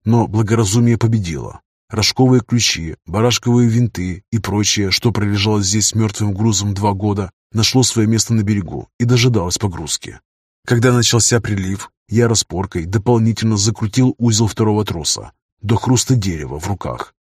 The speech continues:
который за счёт натяжения стянул первый и намертво соединил брёвна. Прилив не достигал почти метра до края плота. Установив все четыре рычага под дальний от моря край плота, по моей команде мы сдвинули плот в море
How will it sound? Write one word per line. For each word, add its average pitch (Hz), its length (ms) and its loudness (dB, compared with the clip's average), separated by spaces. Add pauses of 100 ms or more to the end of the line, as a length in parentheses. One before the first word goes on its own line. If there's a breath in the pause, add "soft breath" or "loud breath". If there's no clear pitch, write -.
(140)
который 101 440 0
за 98 160 0
счёт 104 320 0
натяжения 104 520 0
стянул 117 480 2
первый 104 500 -2
и 139 80 2
намертво 107 600 0
соединил 110 580 2
брёвна. 85 500 -8 (300)
Прилив 107 460 0
не 107 80 -2
достигал 113 480 2
почти 113 360 0
метра 101 380 -2
до 104 120 0
края 104 300 -2
плота. 95 420 -4 (220)
Установив 120 560 2
все 120 240 0
четыре 117 320 2
рычага 90 580 -2 (100)
под 110 220 0
дальний 98 320 0
от - 220 -6
моря 104 220 2
край 104 260 0
плота, 101 420 -2 (240)
по 117 100 2
моей 113 280 4
команде 92 640 -4
мы 120 200 2
сдвинули 107 460 2
плот 110 340 -2
в 92 80 -4
море 78 400 -4